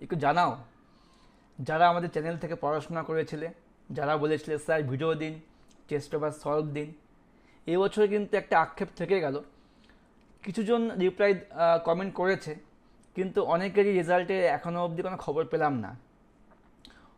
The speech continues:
হয়তো তারা এখনও অবধি সময় হয়ে ওঠেনি, কিন্তু আমার বিশ্বাস তারা প্রত্যেকে এই ভিডিও দেখে অবশ্যই জানাবে তাদের মার্কস কে, কেমন হয়েছে,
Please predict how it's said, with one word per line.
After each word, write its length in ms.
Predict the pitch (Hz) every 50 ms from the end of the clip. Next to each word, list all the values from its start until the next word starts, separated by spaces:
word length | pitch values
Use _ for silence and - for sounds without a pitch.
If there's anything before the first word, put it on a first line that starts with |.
| _ _ _ _ - - -
হয়তো 300 | 160 175 196 196 226 220
তারা 240 | 220 214 202 208
এখনও 260 | 190 165 185 196 196 202
অবধি 240 | 190 175 175 196
সময় 360 | 185 - - 165 160 170 175 156
হয়ে 220 | 120 139 160 170
ওঠেনি, 360 | 175 175 - 170 160 156 175 220 - _ _ _ _ _ _ _ _ _ _ _ _ -
কিন্তু 180 | 165 160 151
আমার 200 | 151 156 175 175
বিশ্বাস 400 | 165 175 170 - - - 208 190 -
তারা 160 | - 170 175
প্রত্যেকে 520 | 170 - 240 254 254 - - 180 175 - 240
এই 220 | - - 165 160
ভিডিও 300 | 139 127 147 143 165 170
দেখে 220 | 165 170 165 170
অবশ্যই 380 | 147 139 143 160 147 - - 190
জানাবে 320 | 160 156 151 151 151 160
তাদের 240 | 156 - 139 143 151
মার্কস 280 | 147 147 147 151 - -
কে, 120 | - 160
কেমন 320 | 143 - - 165 170 180 180
হয়েছে, 400 | 175 175 185 180 - - 190